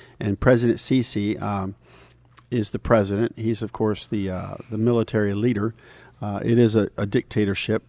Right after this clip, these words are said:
a totalitarian. But I will say this, though. Uh, Joel C. Rosenberg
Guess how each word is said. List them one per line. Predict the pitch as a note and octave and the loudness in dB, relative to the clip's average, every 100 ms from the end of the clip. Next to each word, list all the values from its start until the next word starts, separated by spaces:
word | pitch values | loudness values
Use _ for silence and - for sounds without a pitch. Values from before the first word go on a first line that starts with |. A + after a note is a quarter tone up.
| - | -14
a | |
totalitarian. | - G#2+ G2+ - A2+ G#2 G2+ | -2 0 0 0 0 0 -2
But | G#2+ D3 B2+ - | 2 4 4 2
I | |
will | A2+ A#2 | -2 -2
say | - G#2 | -2 2
this, | D3+ - | 2 2
though. | F2 D#2+ - _ _ _ _ _ _ - - - - - - | -4 -4 -8 _ _ _ _ _ _ -14 -12 -20 -20 -12 -8
Uh, | G2+ F#2+ | -4 -4
Joel | F#2 A2+ D#3+ | 2 6 6
C. | D#3 D#3+ | 8 6
Rosenberg | C#3 C3+ C#3 A#2+ G#2 G2+ G2 G2 - | 8 8 8 4 2 2 0 -2 -8